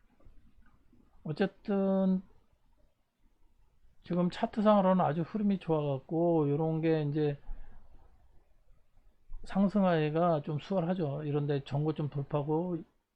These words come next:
바로 또 전고점도 돌파하고, 그러면 이 큰 박스권을 이제 돌파한 거예요. 이 큰 박스권을 지금 돌파했잖아요. 이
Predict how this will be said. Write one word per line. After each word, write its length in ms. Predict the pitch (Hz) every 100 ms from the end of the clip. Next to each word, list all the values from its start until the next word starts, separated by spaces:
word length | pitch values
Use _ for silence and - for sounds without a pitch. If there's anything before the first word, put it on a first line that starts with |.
| _
바로 360 | - 147 165 156
또 280 | 160 156 - _ - - - _ _ _ _
전고점도 520 | 147 151 165 160 156
돌파하고, 680 | 147 147 147 156 139 135 127
그러면 240 | 196 202 185
이 60 | - -
큰 240 | - 226
박스권을 520 | - 247 240 214 214 180
이제 140 | 175
돌파한 460 | 147 143 165 180 208
거예요. 460 | 165 135 120 113 123
이 100 | 139
큰 300 | - - 220
박스권을 460 | 202 - 196 175
지금 140 | 156 143
돌파했잖아요. 760 | 147 165 185 185 147 131 135
이 80 | 139